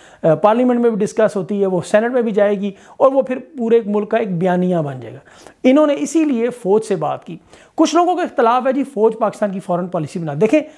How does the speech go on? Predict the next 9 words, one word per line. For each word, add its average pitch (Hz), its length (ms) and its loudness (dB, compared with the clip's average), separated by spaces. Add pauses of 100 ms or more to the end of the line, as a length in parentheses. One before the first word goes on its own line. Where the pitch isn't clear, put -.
(260)
फ़ौज 269 400 2 (180)
पूरी 254 220 -4
दुनिया 220 460 -2
में 233 100 -2
फॉरेन 185 300 -4
पॉलिसी 160 340 -6
बनाती 147 260 -10
है। - 80 -14
अभी 226 260 2